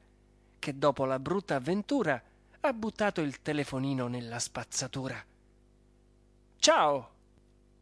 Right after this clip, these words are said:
Spostiamoci ora in un altro punto della città.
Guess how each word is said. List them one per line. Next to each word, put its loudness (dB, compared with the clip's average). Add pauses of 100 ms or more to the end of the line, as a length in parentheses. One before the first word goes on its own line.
(1040)
Spostiamoci -2
ora 2 (340)
in 2
un 2
altro 0
punto 0
della -4
città. -6